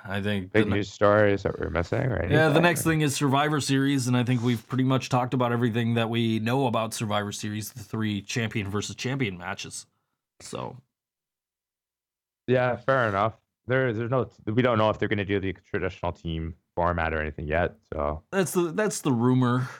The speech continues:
Speaker 1: is there's gonna be, like, a Raw and SmackDown team versus team.
Speaker 2: Just a brand extension, one ma-, uh, pay-per-view of the year where it matters. They've done that a few
Speaker 1: Mm-hmm.
Speaker 2: times now.
Speaker 1: <laughs> I just like,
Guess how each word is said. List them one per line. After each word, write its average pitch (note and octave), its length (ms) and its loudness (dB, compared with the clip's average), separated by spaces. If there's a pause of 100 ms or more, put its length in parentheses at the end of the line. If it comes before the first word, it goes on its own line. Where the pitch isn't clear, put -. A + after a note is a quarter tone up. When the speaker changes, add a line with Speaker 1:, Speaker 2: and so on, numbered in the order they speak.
(800)
Speaker 1:
is G#2+ 240 -4
there's G#2 220 -6
gonna A2 120 -2
be, G#2+ 140 0
like, G#2+ 160 2
a G#2+ 80 0
Raw G#2+ 240 2
and G#2 100 0
SmackDown G#2 640 -2
team G2+ 240 -4
versus F#2+ 320 -6
team. F#2+ 420 -6 (1600)
Speaker 2:
Just - 180 -20 (100)
a C2+ 140 -10 (260)
brand F#2+ 200 6
extension, F2+ 840 0
one E2+ 200 4
ma-, F2 100 4 (180)
uh, D2+ 240 2
pay-per-view F#2 500 0
of F2 80 2
the E2+ 60 4
year E2+ 200 6
where E2 140 4
it - 80 -2
matters. D2+ 480 0 (240)
They've D2+ 180 -4
done D#2+ 180 2
that D2+ 120 2
a - 40 -8
few - 160 -2
Speaker 1:
Mm-hmm. G#3 100 -2
Speaker 2:
times D2+ 260 -2
now. D2+ 180 0 (260)
Speaker 1:
<laughs> - 260 -20
I B3 180 6
just B3+ 200 4
like, C3+ 360 4